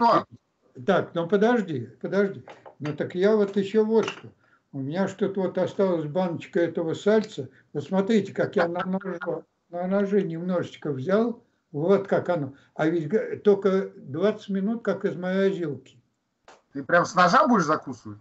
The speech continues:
Speaker 1: Или ты на хлеб намажешь?
Speaker 2: Нет, нет, пожалуйста, вот, вот кусочек черного хлебушка, а я два намажу, один тебе. На.
Speaker 1: <laughs> Спасибо, спасибо, спасибо, давай. <laughs>
Speaker 2: Давай, давай, на.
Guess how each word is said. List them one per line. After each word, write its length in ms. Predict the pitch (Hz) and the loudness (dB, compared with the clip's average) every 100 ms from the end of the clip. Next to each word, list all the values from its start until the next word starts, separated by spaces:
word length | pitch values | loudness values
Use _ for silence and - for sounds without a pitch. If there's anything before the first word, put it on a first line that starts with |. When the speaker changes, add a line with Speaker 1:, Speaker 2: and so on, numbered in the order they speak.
| - | -8
Speaker 1:
Или 140 | 139 | -6
ты 120 | 139 | 0
на 80 | 165 | 2
хлеб 280 | 175 180 170 | 4 2 2
намажешь? 360 | 127 113 107 247 | -2 -2 -6 -8
Speaker 2:
Нет, 140 | 214 _ _ | -12 _ _
нет, 360 | 233 269 - | -2 0 -2
пожалуйста, 500 | 202 202 240 220 - | -2 -2 -2 -4 -6
вот, 260 | 156 190 - | -6 -6 -6
вот 240 | 196 190 - | -6 -6 -2
кусочек 440 | 202 196 170 - | -2 -2 -4 -6
черного 480 | - 196 185 180 175 | 0 0 2 -2 -4
хлебушка, 720 | 202 226 254 151 - 143 127 - _ _ _ _ _ _ _ _ _ _ | -2 2 2 0 -6 -10 -10 -14 _ _ _ _ _ _ _ _ _ _
а 120 | - | -4
я 200 | 147 170 | 0 2
два 260 | 196 196 240 | 2 2 4
намажу, 480 | 226 196 208 170 151 | 4 4 2 2 0
один 300 | 151 196 196 | 0 0 0
тебе. 480 | 247 196 190 180 - _ _ _ _ - | -2 0 0 0 -6 _ _ _ _ -16
На. 280 | 165 180 180 185 - | -8 -6 -4 -6 -6
Speaker 1:
<laughs> 540 | - - - - - - _ _ | -6 -2 -2 -2 -4 -6 _ _
Спасибо, 360 | 156 - - - _ - - _ | -12 -10 -20 -20 _ -20 -20 _
спасибо, 400 | - 175 170 123 - | -6 -6 -8 -12 -12
спасибо, 420 | - 107 _ 113 | -16 -18 _ -18
давай. 280 | 98 135 120 - - | -12 -10 -10 -12 -14
<laughs> 1000 | - - - 233 - - _ - _ - _ _ | -12 -12 -10 -10 -8 -12 _ -16 _ -20 _ _
Speaker 2:
Давай, 340 | 123 180 240 208 | -4 0 2 2
давай, 340 | 196 214 190 | 2 2 0
на. 360 | 143 196 160 | -2 -2 -4